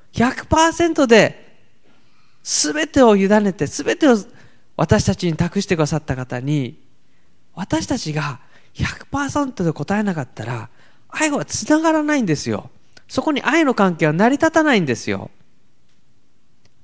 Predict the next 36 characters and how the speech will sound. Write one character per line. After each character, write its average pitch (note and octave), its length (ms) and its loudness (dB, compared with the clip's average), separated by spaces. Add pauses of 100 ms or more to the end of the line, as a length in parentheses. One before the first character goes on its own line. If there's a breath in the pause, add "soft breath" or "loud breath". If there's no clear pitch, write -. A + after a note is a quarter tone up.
(2500)
私 - 320 -2
た G#3+ 120 -8
ち - 160 -10
が C#3 260 -4 (640)
本 D#4 320 4
気 - 160 -10
で C#4 140 2
ね、 D4+ 220 0 (1120)
「イ F3 80 2
エ B3 80 4
ス - 100 -4
様 G#3+ 200 0
に F3 100 -2
全 C#4 400 -2
て C4+ 80 0
を A#3 60 4
捧 G#3 320 0
げ C4+ 100 2
ま C#4 160 2
す。 - 280 -16 (680)
あ - 80 0
な D4+ 100 2
た D#4 100 4
に D4 100 0
従 D#4 380 4
い D#4 40 4
ま D4+ 160 2
す」 - 220 -10 (1120)
言 E3+ 120 -4
っ - 20 -4
た D4 220 0
時 C#4+ 260 -2
に、 B2 200 -6 (640)
初 A3+ 340 -2
め D4 140 2
て - 580 2